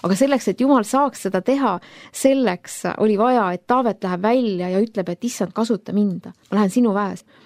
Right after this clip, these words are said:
Ja see käib meie kohta igapäevases elus. Täpselt samamoodi, et ma lähen välja sinu väes ja mida rohkem me tema poole hüüame või teda palume, eks ju, ja mida rohkem me mõtleme selle peale, et, äh, ma vajan teda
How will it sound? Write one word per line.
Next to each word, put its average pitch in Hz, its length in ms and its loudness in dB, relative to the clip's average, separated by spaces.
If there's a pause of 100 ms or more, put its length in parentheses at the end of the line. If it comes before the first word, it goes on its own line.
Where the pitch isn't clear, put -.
(380)
Ja 190 100 0
see 302 240 2
käib 220 160 2
meie 262 260 6
kohta 196 240 -8 (120)
igapäevases 240 500 0
elus. 262 360 -4 (840)
Täpselt 262 240 -2
samamoodi, 285 640 4
et 185 180 -6
ma 214 140 4
lähen 277 200 4
välja 285 300 4
sinu 285 280 2
väes 247 360 2
ja 196 60 2
mida 214 200 2
rohkem 240 440 0 (140)
me 196 260 -2 (500)
tema 269 220 4
poole 208 480 2 (560)
hüüame 262 520 4
või 208 120 2
teda 226 240 0
palume, 254 520 2
eks - 240 -8
ju, 196 160 2
ja 202 80 2
mida 226 200 2
rohkem 277 320 0
me 214 80 4
mõtleme 208 440 0
selle 196 280 -2
peale, 196 400 -2 (600)
et, - 460 -4
äh, 196 440 0 (120)
ma 208 100 2
vajan 254 280 4
teda 285 240 0